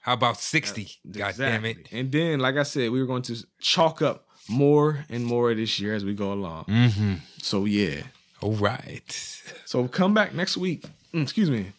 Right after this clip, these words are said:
Speaker 2: Hear what we talk about to start the new year. I don't know yet. We haven't done the videos yet. And
Speaker 1: Nah.
Speaker 2: P J is going, it's either way, it's pretty much gonna be ten plus is probably for the next month 'cause it's
Speaker 1: Come
Speaker 2: all
Speaker 1: on.
Speaker 2: fundamentals.
Speaker 1: Come on.
Speaker 2: So
Speaker 1: If you like this episode, this is what you're getting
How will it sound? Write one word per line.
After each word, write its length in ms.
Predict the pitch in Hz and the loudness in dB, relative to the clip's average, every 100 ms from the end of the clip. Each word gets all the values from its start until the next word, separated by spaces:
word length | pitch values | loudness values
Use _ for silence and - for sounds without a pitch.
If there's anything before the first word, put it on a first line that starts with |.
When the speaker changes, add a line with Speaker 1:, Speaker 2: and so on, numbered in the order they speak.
| _ | _
Speaker 2:
Hear 220 | 180 190 | 0 2
what 140 | 185 160 | 2 2
we 80 | |
talk 240 | 160 180 156 | 0 -2 0
about 220 | 143 131 | 0 0
to 40 | |
start 280 | 123 185 185 | -2 -2 0
the 60 | 139 | 2
new 160 | 151 | 2
year. 200 | 190 120 | 2 2
I 140 | 117 170 | 2 2
don't 120 | 185 | 4
know 120 | 190 | 2
yet. 260 | 170 113 104 | 0 -2 0
We 80 | 135 | 0
haven't 200 | 135 131 | 0 0
done 100 | 120 | 0
the 60 | |
videos 320 | 127 113 101 98 | 0 0 -2 -4
yet. 140 | 95 - | -8 -4
And 80 | 123 | -2
Speaker 1:
Nah. 120 | 185 | 0
Speaker 2:
P 200 | 151 160 | 2 2
J 440 | 156 156 147 139 - _ _ - | 4 4 4 2 -4 _ _ -16
is 100 | - | -6
going, 340 | 131 135 117 - | 0 2 0 -2
it's 180 | 127 - - | -2 -2 2
either 280 | 185 226 | 2 4
way, 240 | 233 233 208 165 | 4 4 4 2
it's 140 | 180 | 0
pretty 220 | - 262 285 | 4 4 4
much 200 | 277 - | 2 4
gonna 200 | 214 202 | 2 4
be 100 | 220 | 0
ten 300 | - 190 151 | 0 0 0
plus 260 | 180 196 | -2 -2
is 80 | 135 | -4
probably 380 | - 123 113 104 - | -2 -2 -2 -6 -4
for 160 | 131 | 0
the 40 | 131 | 2
next 200 | 143 127 | 2 2
month 340 | 131 127 170 - | 2 0 -2 -6
'cause 120 | 113 | -2
it's 60 | 131 | 4
Speaker 1:
Come 100 | 143 | 4
Speaker 2:
all 80 | 107 | 4
Speaker 1:
on. 40 | |
Speaker 2:
fundamentals. 600 | 175 175 208 - - - - | 2 0 -4 -8 -10 -16 -14
Speaker 1:
Come 240 | - 165 160 | -2 2 4
on. 440 | 151 131 104 78 _ _ | 4 4 2 -4 _ _
Speaker 2:
So 480 | - 143 123 110 120 | -2 2 2 0 -4
Speaker 1:
If 120 | 117 | -4
you 80 | 135 | 0
like 220 | 185 196 | 0 2
this 180 | 208 180 | 0 0
episode, 560 | 180 160 156 151 135 127 | -2 0 0 2 0 0
this 200 | 156 - | -2 0
is 40 | |
what 200 | 165 175 | 0 2
you're 80 | 156 | 2
getting 440 | 135 170 131 113 | 2 0 0 -2